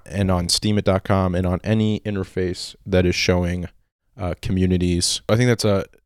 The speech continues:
that's a pretty big deal and a good reason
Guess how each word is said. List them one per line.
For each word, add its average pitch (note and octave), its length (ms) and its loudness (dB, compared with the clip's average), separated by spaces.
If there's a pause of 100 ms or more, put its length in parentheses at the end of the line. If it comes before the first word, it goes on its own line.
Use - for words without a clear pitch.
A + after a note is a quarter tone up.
(300)
that's A2 160 -4
a G#2 60 0
pretty A#2 220 2
big F#2+ 200 2
deal F#2+ 340 4
and F2+ 520 -4 (280)
a G2 80 -6
good G#2+ 300 2
reason F#2+ 600 2